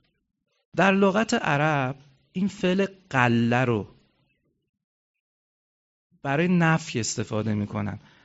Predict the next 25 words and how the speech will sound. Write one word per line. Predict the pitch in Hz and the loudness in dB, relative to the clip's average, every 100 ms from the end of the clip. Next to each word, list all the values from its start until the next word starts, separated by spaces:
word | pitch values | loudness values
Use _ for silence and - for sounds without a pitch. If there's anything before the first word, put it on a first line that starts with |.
| _ - | _ -14
وقتی | 147 170 | -6 -2
می‌گن | 170 165 | 0 0
قله، | 147 151 151 156 156 180 170 143 135 143 _ | -2 0 2 2 2 2 0 -2 -6 -10 _
می‌تونه | 151 151 175 | -8 -4 -2
معنای | 170 139 131 147 | 0 0 0 0
این | 165 170 151 | -2 -4 -4
داشته | 139 139 - | -4 -4 -4
باشه | 151 147 | -4 -6
که | 151 160 | -6 -6
یا | 160 147 160 | -6 -4 -6
خیلی | - 160 165 | -2 -2 -2
کمه | 160 151 151 135 117 | -4 -4 -2 0 0
یا | 123 151 | 0 2
نیست. | 165 135 - - - _ _ _ _ _ _ _ _ _ _ _ - | 2 2 -2 -8 -16 _ _ _ _ _ _ _ _ _ _ _ -6
از | 175 165 | -2 4
مورد | 185 185 180 202 151 | 6 8 10 8 6
باید | 123 120 | 0 0
متوجه | 120 131 117 113 | -2 -2 -4 -2
بشی | 117 - | -4 -4
که | 117 - | -8 -12
کدوم | - 120 120 110 98 - - | -8 -2 2 2 -2 -6 -4
مورد | 117 110 107 | 0 0 0
رو | 107 | -4
قصد | 113 107 - - | -2 -4 -4 -8
کرده. | 107 107 110 | -8 -8 -12